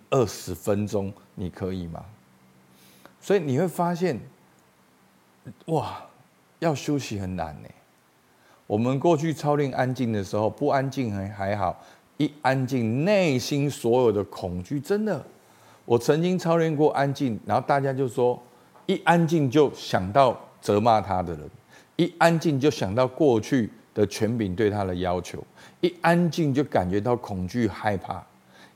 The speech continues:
一安静就想到好多事都还没有做。所以我们需要休息，休息也是要祷告，也是一个征战。我们要学会放下，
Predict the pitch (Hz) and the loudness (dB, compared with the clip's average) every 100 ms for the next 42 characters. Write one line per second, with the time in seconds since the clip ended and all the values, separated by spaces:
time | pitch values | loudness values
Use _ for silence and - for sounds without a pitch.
0 | - 185 - 170 180 165 170 139 151 - | -6 -6 0 2 2 2 2 2 2 2
1 | 107 98 131 113 - 113 110 113 147 147 | -2 0 0 0 0 2 4 4 4 2
2 | - 127 127 107 98 104 95 87 98 85 | -2 2 2 2 0 -2 -4 -6 -8 -8
3 | - _ _ _ _ _ - 190 160 - | -12 _ _ _ _ _ -2 0 0 -2
4 | - _ _ - 117 120 123 120 - _ | -18 _ _ -4 2 2 2 -4 -10 _
5 | - - 165 160 120 139 135 - 98 87 | -16 -2 0 0 0 0 0 0 -4 -4
6 | - 165 139 107 104 - _ _ 110 101 | 2 2 2 -4 -6 -10 _ _ -10 -8
7 | - 147 147 120 90 90 131 113 - 104 | -4 0 0 0 -4 -6 -4 -4 -4 -8
8 | 98 - 139 143 95 107 104 101 92 82 | -8 -4 -4 -4 -6 -4 -4 -2 -4 -6
9 | - _ _ _ - _ 107 101 127 147 | -18 _ _ _ -20 _ 2 2 2 0
10 | 123 - 104 101 120 123 92 - _ - | 0 -2 -2 0 0 0 -2 -18 _ -18
11 | - 180 135 107 90 - - 117 | 0 4 4 2 -4 -8 -2 -2